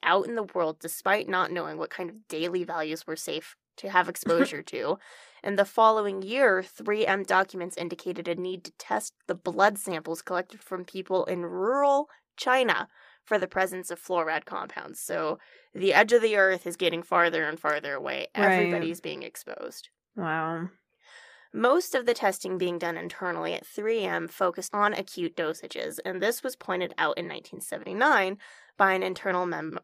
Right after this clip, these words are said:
Speaker 1: memo by a company scientist named Case, who was concerned that no chronic toxicity testing had been conducted on compounds which were known to be toxic,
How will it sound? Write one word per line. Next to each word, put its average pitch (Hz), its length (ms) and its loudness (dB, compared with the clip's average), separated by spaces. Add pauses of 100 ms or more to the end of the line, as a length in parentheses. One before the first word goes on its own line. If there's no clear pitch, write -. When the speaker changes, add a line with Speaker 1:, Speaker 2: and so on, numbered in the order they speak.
Speaker 1:
memo 165 360 0
by 151 160 0
a 156 80 -2
company 175 380 -8
scientist - 580 -6
named - 280 -12
Case, 196 500 0 (380)
who 220 100 2
was 208 140 2
concerned 185 520 -2
that 180 200 -4
no 185 260 2
chronic 190 580 0
toxicity 190 640 -4
testing 180 380 -8
had 180 240 -2
been 180 140 -6
conducted 240 440 0
on 190 140 0
compounds 165 600 -2
which - 260 -8
were 180 240 0 (400)
known 151 340 -2
to 208 140 -4
be 233 140 -2
toxic, 247 680 0